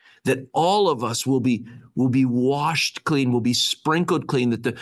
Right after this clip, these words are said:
the work of the Holy Spirit is like a sprinkling of our hearts. And the Apostle Paul says the same thing in Titus. "You were, you were saved by the washing of regeneration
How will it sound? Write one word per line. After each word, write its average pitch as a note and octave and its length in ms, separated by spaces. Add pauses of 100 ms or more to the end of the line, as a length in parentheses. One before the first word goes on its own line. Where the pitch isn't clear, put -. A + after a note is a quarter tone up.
(160)
the C3+ 100
work E3 420
of E3 100
the D3 140
Holy C#3+ 260
Spirit A#2 460
is G#2+ 160
like A#2 100
a A2 80
sprinkling D#3 960
of C3+ 200
our B2 220
hearts. - 840 (720)
And C3+ 80
the C#3+ 40
Apostle D3+ 380
Paul C#3+ 220
says C3 260
the A#2 100
same C3 300
thing C3 240
in A2+ 120
Titus. A#2+ 500
"You C3 120
were, B2+ 220 (760)
you C3 100
were C#3 140
saved D#3+ 720 (580)
by C#3+ 140
the C3+ 140
washing C#3+ 840
of B2 260
regeneration A#2 1200